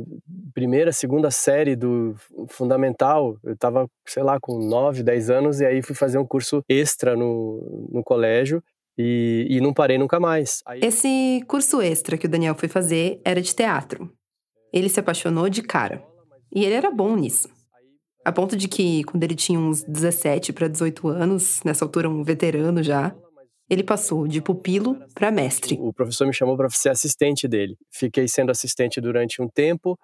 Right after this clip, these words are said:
Speaker 1: e aí depois ele precisou viajar e ficar um tempo fora, e aí eu assumi as turmas. Então foi assim que eu, que eu passei a ser professor, aí fiquei lá.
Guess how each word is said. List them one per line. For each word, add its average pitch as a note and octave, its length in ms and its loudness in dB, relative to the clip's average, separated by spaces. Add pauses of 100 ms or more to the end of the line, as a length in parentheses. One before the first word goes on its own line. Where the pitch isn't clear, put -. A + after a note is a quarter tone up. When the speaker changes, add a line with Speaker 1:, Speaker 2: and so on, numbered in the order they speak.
(120)
Speaker 1:
e B2 100 2
aí B2+ 80 2
depois C3 320 2
ele C#3+ 180 4
precisou C3+ 360 0
viajar C3 560 2 (280)
e - 60 -18
ficar B2 260 -2
um A#2+ 80 2
tempo A#2+ 300 0
fora, C#3 500 2
e C3+ 80 0
aí C3 220 4
eu C3 140 4
assumi C#3 340 2
as C#3+ 100 -2
turmas. A2+ 380 -2
Então A2+ 160 -2
foi B2 160 -2
assim A#2+ 220 -2
que A2+ 80 -4
eu, C3 280 -2
que - 80 -6
eu A#2+ 60 -6
passei B2 320 -2
a A#2 60 -2
ser A#2 200 -4
professor, A#2+ 460 -2
aí C#3+ 100 2
fiquei C#3+ 240 -4
lá. C3+ 280 2